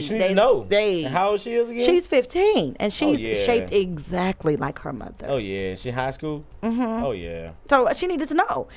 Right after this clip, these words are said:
Speaker 2: Because if you happen to have a female, a girlfriend, or if you happen to have a boyfriend, I need you to know what's healthy and what's not healthy.
Speaker 1: Right, right,
Speaker 2: What
Speaker 1: right,
Speaker 2: looks like,
Speaker 1: right,
Speaker 2: because they
Speaker 1: right.
Speaker 2: have grown women
Speaker 1: So
Speaker 2: that don't know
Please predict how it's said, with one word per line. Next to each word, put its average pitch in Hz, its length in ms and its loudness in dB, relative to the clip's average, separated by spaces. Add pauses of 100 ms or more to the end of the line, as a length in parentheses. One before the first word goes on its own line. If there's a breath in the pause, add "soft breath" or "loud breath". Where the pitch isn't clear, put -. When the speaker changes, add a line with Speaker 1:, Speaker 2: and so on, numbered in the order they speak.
(260 loud breath)
Speaker 2:
Because 285 320 2
if 269 140 -4
you 269 260 0
happen 254 360 4
to 277 80 2
have 254 160 4
a - 60 -6
female, 175 500 2
a 185 100 -2
girlfriend, 180 540 0
or 220 80 2
if 190 100 -6
you 208 100 -2
happen 190 220 2
to 185 320 2
have 180 220 2
a 208 40 -6
boyfriend, 254 400 2
I 208 40 4
need 269 180 -4
you 220 80 0
to 226 60 2
know 220 180 6
what's 180 320 0
healthy 180 280 2
and 147 80 0
what's 143 80 -2
not 151 180 -2
healthy. 120 340 -6
Speaker 1:
Right, 98 300 -4
right, 104 240 -2
Speaker 2:
What 208 160 8
Speaker 1:
right, 202 100 -2
Speaker 2:
looks 220 140 6
like, 175 160 4
Speaker 1:
right, - 40 -10
Speaker 2:
because 220 280 0
they 233 80 0
Speaker 1:
right. 277 100 -4
Speaker 2:
have 233 220 -2
grown 220 280 0
women 226 380 -4 (340 loud breath)
Speaker 1:
So 110 120 -10
Speaker 2:
that 202 260 6
don't 208 300 2
know 185 400 4